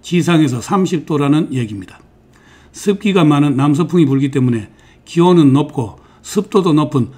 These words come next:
후덥지근한 날씨가 됩니다. 불쾌지수가 높은 한 주가 될 것으로 보입니다. 그런데 다음 주 초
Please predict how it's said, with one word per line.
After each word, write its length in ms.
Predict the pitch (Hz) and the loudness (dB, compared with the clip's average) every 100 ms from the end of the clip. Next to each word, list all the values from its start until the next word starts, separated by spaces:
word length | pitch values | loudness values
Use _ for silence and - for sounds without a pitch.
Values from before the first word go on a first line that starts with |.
| - - | -20 -8
후덥지근한 720 | 160 175 170 - 165 165 151 | -2 0 0 0 2 4 4
날씨가 560 | 147 135 147 151 151 | 2 -2 -2 -2 -4
됩니다. 400 | 127 107 95 - - _ _ _ - - _ - | -6 -8 -10 -18 -20 _ _ _ -20 -20 _ -2
불쾌지수가 720 | 170 190 185 170 165 170 147 | 0 2 2 2 0 0 2
높은 400 | 151 147 151 135 | 2 2 2 2
한 240 | - 143 | 2 0
주가 200 | 147 151 | 0 -2
될 140 | 143 139 | 0 -2
것으로 540 | 143 135 143 143 143 | -2 -2 -2 -2 -6
보입니다. 480 | 120 107 90 - - _ _ _ _ _ _ _ _ _ _ _ _ - - - - - - | -12 -10 -12 -16 -20 _ _ _ _ _ _ _ _ _ _ _ _ -20 -20 -20 -20 -20 -4
그런데 480 | 156 143 135 117 - | 0 2 2 0 0
다음 280 | 170 165 | 2 4
주 100 | 139 | 2
초 300 | 127 127 107 | -2 -6 -8